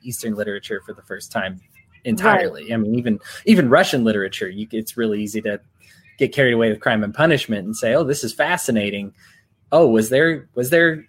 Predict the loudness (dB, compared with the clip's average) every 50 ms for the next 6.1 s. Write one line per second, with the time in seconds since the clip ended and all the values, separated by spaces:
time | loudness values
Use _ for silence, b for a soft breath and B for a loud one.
0 | _ -10 0 2 4 4 4 4 4 2 2 0 0 -2 -4 -2 -2 -2 -2 0
1 | 0 0 0 0 0 0 0 0 0 0 0 0 -2 -2 -2 -2 0 2 4 4
2 | 6 6 4 4 2 2 -2 -6 -6 0 2 2 2 4 4 2 2 2 2 2
3 | 2 2 2 2 2 2 2 2 0 -2 0 2 2 2 4 4 4 4 4 0
4 | 0 0 0 0 2 4 4 4 2 0 -2 -2 -2 0 2 0 0 0 _ _
5 | -8 -6 -6 -6 -6 B B B B 0 4 4 6 6 4 2 0 -2 -4 -4
6 | -4